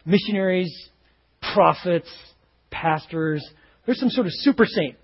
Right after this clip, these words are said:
They have all, it all works all together. There's no sort of problem that they ever have. Not the case. Elijah,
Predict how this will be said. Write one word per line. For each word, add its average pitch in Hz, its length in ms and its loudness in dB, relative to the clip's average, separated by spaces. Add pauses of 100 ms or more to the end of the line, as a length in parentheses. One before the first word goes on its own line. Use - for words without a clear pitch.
(240)
They 202 120 4
have 190 160 6
all, 196 520 10
it 175 140 -2
all 208 300 8
works 208 280 4
all 202 240 4
together. 202 420 4
There's 202 200 2
no 196 140 2
sort 196 180 -2
of 180 100 -6
problem 190 400 0
that 170 120 -2
they 185 140 2
ever 180 160 -2
have. 175 340 0 (760)
Not 240 240 2
the - 80 -16
case. - 240 -18 (1500)
Elijah, 175 520 2